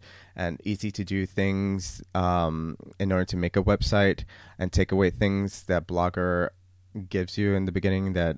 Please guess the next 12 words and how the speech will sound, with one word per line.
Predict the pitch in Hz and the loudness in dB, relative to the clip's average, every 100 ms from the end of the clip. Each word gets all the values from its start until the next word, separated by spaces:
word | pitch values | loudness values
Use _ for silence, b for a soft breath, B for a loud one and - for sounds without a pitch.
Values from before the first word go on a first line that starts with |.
| - - - | -6 -18 -6
kind | 98 | -2
of, | 90 87 - | 0 -2 -4
you | 92 | -4
know, | 85 82 90 - 92 92 - - | -2 -2 -6 -12 -14 -14 -12 -4
doesn't | 95 95 | 0 0
make | 92 90 | 0 -2
it | 82 | -2
easy | 92 95 98 | 0 0 0
to | - 85 | -2 -4
build | 85 82 85 | -2 -2 0
websites. | 90 - - 107 - - B B B B B | -2 -2 -2 -2 -2 -8 B B B B B
Um, | 92 90 90 | 2 2 0